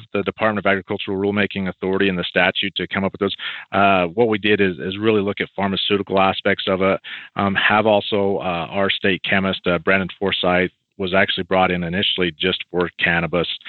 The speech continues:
to kinda help us get that aspect of it. So between him and, and people like, uh, Blake, as you mentioned, they talked about where that needs to be. Uh, people that have a lot better background in, in that, in the chemistry aspect of things than I do. But there was a lot of, uh, back and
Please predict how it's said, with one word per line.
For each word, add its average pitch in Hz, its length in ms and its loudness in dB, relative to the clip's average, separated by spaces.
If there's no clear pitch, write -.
to - 80 -20
kinda 98 200 2
help 90 220 0
us 87 160 0
get 87 160 -4
that 85 160 4
aspect 85 420 0
of 85 100 0
it. 78 160 -4
So 87 120 -4
between 87 320 -4
him 95 320 0
and, 85 120 -2
and 80 160 -8
people - 240 -2
like, 85 240 -2
uh, 78 220 0
Blake, 101 280 2
as 87 80 -4
you 92 100 -2
mentioned, 92 460 0
they 117 160 4
talked 98 320 -2
about 90 240 2
where 90 140 -2
that 85 160 0
needs 90 240 -6
to 85 80 -8
be. 87 380 -2
Uh, 85 240 0
people 92 260 -2
that 82 160 4
have 82 240 0
a 82 220 -6
lot 92 200 2
better 85 180 -2
background 87 560 0
in, 80 300 -6
in 82 140 -12
that, 82 300 -4
in 82 140 -8
the 80 100 -8
chemistry 87 500 -2
aspect 82 380 0
of 78 60 -20
things 82 240 -6
than 82 100 -2
I 85 140 0
do. 82 260 -2
But 92 280 4
there 131 120 2
was 123 100 2
a 120 60 2
lot 113 180 6
of, 101 240 2
uh, 98 100 -4
back 107 300 2
and 101 100 -10